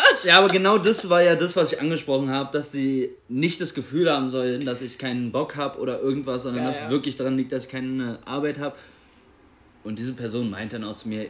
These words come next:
Speaker 1: „Keine Sorge, äh, es ist halt einfach gerade in den letzten zwei Wochen so gewesen, dass wenig ist. Und
Speaker 2: Kommt aber
Speaker 1: ich
Speaker 2: noch.
Speaker 1: werde gucken, dass ich explizit Sachen auch finde.“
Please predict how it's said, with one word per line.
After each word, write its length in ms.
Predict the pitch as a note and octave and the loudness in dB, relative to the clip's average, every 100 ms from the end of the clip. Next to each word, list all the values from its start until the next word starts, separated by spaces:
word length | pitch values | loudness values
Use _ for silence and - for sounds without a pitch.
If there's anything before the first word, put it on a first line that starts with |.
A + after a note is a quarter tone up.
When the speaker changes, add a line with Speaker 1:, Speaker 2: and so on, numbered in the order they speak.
| - | -12
Speaker 1:
„Keine 300 | A#2+ B2+ C3 | -6 -2 -2
Sorge, 480 | A2+ A#2 B2 B2+ - - _ _ _ - | -2 -2 -2 -4 -6 -12 _ _ _ -8
äh, 240 | A2+ A2 - | -6 -6 -6
es 140 | A#2 | -8
ist 200 | - C3+ | -6 -6
halt 240 | C3 A#2+ A#2+ | -4 -6 -6
einfach 320 | B2 B2 - | -8 -8 -10
gerade 420 | B2 B2+ B2+ A#2 - _ - | -8 -4 -2 -2 -8 _ -8
in 60 | |
den 100 | A#2 | -4
letzten 280 | B2 B2 C3 | -4 -4 -6
zwei 180 | A#2+ A2+ | -6 -6
Wochen 180 | B2 B2 | -4 -6
so 120 | A2 | -6
gewesen, 400 | G#2+ B2 D3+ D3+ | -4 -2 -2 -2
dass 200 | B2+ B2 | -6 -6
wenig 260 | B2+ B2 - | -6 -6 -4
ist. 360 | F#3 G#3 - - _ _ _ | -6 -6 -10 -18 _ _ _
Und 760 | C#3 C#3 C3+ C3+ C3 B2+ B2+ A#2+ - _ _ _ _ - | 0 2 2 0 0 0 -2 -4 -10 _ _ _ _ -8
Speaker 2:
Kommt 180 | F#3+ F3+ | -6 -6
aber 100 | D3+ | -6
Speaker 1:
ich 100 | C#3 | -4
Speaker 2:
noch. 60 | C3 | 0
Speaker 1:
werde 280 | C#3 C#3+ C3+ | 0 0 -2
gucken, 380 | D3 D#3+ C#3 | -4 -4 -4
dass 260 | B2 A#2+ - _ _ | -4 -6 -10 _ _
ich 220 | B2+ B2+ C3 | -14 -10 -10
explizit 640 | - - A2 - B2+ B2 | -12 -10 -8 -4 -4 -4
Sachen 280 | A#2+ - C3 | -6 -6 -10
auch 120 | A#2 | -10
finde.“ 420 | - E3+ F#3+ G#3 | -6 -4 -4 -4